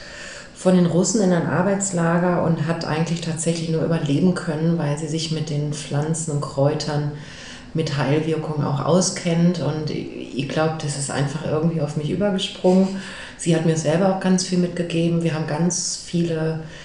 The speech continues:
Tees immer bei uns gehabt, die sie selber, äh, gemacht hat, also gesammelt und getrocknet hat. Und, äh, hat mich da schon so ein bisschen eigentlich eingeführt in das Kräuter,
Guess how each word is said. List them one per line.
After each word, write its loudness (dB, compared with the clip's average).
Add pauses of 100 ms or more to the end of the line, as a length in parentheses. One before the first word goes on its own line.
(240)
Tees 2
immer 4
bei -2
uns 2
gehabt, -2
die -2
sie -4
selber, 0
äh, -4
gemacht -2
hat, 0
also -2
gesammelt -2 (120)
und -2
getrocknet -4
hat. -4 (1000)
Und, 2
äh, 4
hat 0
mich 2
da 2
schon 2
so 0
ein 2
bisschen -2
eigentlich -2
eingeführt 0
in -4
das -6
Kräuter, -2